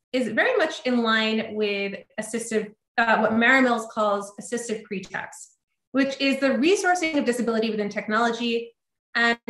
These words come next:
also when disability is used to hype a technology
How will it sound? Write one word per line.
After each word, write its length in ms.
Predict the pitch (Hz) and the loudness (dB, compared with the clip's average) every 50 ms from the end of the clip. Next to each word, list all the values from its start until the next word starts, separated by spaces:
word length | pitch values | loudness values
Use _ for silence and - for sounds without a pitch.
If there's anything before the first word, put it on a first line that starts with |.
| 220 233 | -2 2
also 380 | 240 240 240 240 247 240 233 | 2 2 2 2 2 0 2
when 100 | 226 220 | 2 0
disability 560 | 220 233 226 226 214 233 226 214 220 220 202 220 | 0 0 -2 -4 -4 -4 -4 -4 -4 -4 -4 -6
is 120 | 220 - | -6 -6
used 340 | 226 226 220 - - - - | -6 -6 -6 -8 -10 -10 -4
to 380 | 220 220 220 214 214 214 - - - _ - | -2 -2 0 0 -2 -2 -6 -12 -20 _ -4
hype 360 | - 349 339 277 - - - - - _ _ _ _ - | 2 4 4 4 2 0 -6 -10 -18 _ _ _ _ -6
a 60 | 226 | -4
technology 840 | 220 - 202 - - 202 175 156 160 160 170 165 202 226 226 - | -4 -4 -6 -6 -4 -4 -4 -4 -4 -6 -8 -10 -10 -10 -12 -14